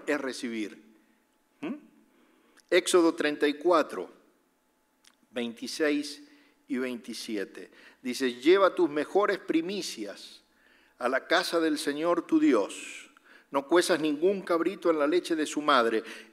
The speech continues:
El Señor le dijo a Moisés, "Pon estas palabras por escrito, pues en ellas se basa el pacto que ahora hago contigo,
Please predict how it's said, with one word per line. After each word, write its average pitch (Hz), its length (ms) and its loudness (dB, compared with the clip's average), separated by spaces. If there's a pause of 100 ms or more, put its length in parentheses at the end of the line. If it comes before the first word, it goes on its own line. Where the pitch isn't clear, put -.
(300)
El 160 160 4
Señor 214 400 4
le 190 80 6
dijo 208 260 2
a 165 60 8
Moisés, 151 800 -2 (600)
"Pon 240 440 6 (260)
estas 190 680 -6 (160)
palabras 127 720 0 (100)
por 117 160 0
escrito, 120 680 -6 (560)
pues 127 260 -4
en 147 140 -4
ellas 127 340 -8
se 127 100 -10
basa 123 440 -4
el 110 120 -8
pacto 156 600 -8 (360)
que - 140 -8
ahora 139 480 -4 (220)
hago 127 340 -8
contigo, 104 720 -12